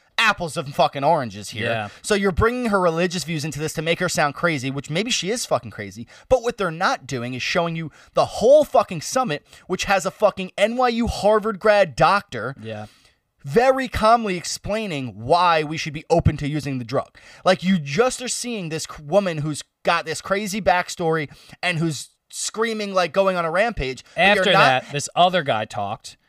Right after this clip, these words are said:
Speaker 1: I
Speaker 2: and
Speaker 1: think
Speaker 2: I
Speaker 1: he,
Speaker 2: looked up
Speaker 1: it was
Speaker 2: this
Speaker 1: either after or before, but
Speaker 2: and I
Speaker 1: either
Speaker 2: was
Speaker 1: way.
Speaker 2: watching it. You sent me the video, and I watched it, and I was, like,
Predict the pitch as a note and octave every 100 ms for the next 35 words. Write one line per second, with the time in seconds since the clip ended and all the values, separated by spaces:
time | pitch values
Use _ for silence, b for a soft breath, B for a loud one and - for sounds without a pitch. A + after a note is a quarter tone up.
0 | _ D#3 D#3 D#3 D#3 F3 G#3+ G3 G#3+ G3+
1 | F#3+ G3 - F3 D3 G#3+ F3 F#3+ F#3+ F#3+
2 | F#3 B3+ E3+ F#3+ A#3+ G#3+ F#3+ D3+ D3+ E3+
3 | G3+ G#3+ G3+ C#3 C3 C3+ C#3 C#3+ C3 B2
4 | C3+ E3 - C3 C3 C3 B2+ C3 B2+ A#2+
5 | -